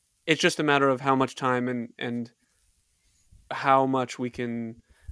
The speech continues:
uh, you know, how many, how few of us can survive, or how many of us can survive.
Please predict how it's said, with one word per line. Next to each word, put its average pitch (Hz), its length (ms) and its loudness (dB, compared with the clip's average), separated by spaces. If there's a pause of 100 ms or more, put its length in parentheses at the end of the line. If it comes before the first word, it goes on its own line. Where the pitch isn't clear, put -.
uh, 120 340 -4 (420)
you 147 160 -8
know, 117 260 -8
how 160 140 2
many, 156 380 2
how 156 140 -2
few 185 280 4
of 156 100 4
us 143 160 4
can 135 200 -4
survive, 120 480 0
or 113 80 -4
how 151 120 2
many 147 340 2
of 131 140 -2
us 123 160 -4
can 123 140 -12
survive. 120 380 -12